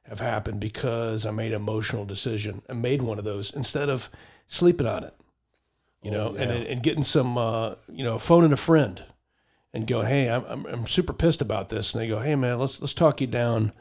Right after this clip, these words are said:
Speaker 2: Oh, I
Speaker 1: from
Speaker 2: think
Speaker 1: this
Speaker 2: that's,
Speaker 1: action."
Speaker 2: I think that is the, some of the best advice, uh, anyone can have is just, like, taking that day if you
Speaker 1: Yeah.
Speaker 2: can, you know,
Speaker 1: Yeah.
Speaker 2: taking that twenty-four hours to think about something.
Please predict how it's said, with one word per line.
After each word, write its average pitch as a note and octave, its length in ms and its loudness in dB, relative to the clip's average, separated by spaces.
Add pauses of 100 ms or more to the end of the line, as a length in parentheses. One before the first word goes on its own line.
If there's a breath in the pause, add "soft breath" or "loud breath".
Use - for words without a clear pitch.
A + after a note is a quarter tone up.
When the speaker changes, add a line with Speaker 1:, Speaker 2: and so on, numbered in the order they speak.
(160 soft breath)
Speaker 2:
Oh, B2+ 140 2
I G#2+ 100 4
Speaker 1:
from B2+ 180 4
Speaker 2:
think A#2+ 100 2
Speaker 1:
this G2+ 140 4
Speaker 2:
that's, A2+ 120 2
Speaker 1:
action." A2+ 320 0
Speaker 2:
I A2+ 60 4
think A2 260 0
that G#2+ 160 2
is F#2+ 300 -2 (300)
the, G2 100 -6
some A2+ 180 2
of G2+ 60 0
the F2+ 80 0
best G#2+ 340 -2
advice, G#2 580 -2 (100)
uh, F#2+ 280 0 (540)
anyone G#2+ 340 4
can F#2 140 -4
have G2+ 320 0
is F2+ 100 -2
just, F#2+ 220 -2
like, F2+ 160 -4
taking G#2 400 0
that F#2 300 -6
day G2 260 0
if F2 120 -4
you A2 120 0
Speaker 1:
Yeah. G#2 60 0
Speaker 2:
can, F#2 300 0
you G2 120 -2
know, F#2+ 200 -2 (300 soft breath)
Speaker 1:
Yeah. - 120 -20 (180)
Speaker 2:
taking A#2+ 260 0
that A2+ 180 2
twenty-four A2 520 4
hours G2+ 340 0
to G2+ 80 -8
think G2 220 -2
about F2+ 260 -4
something. E2+ 420 -6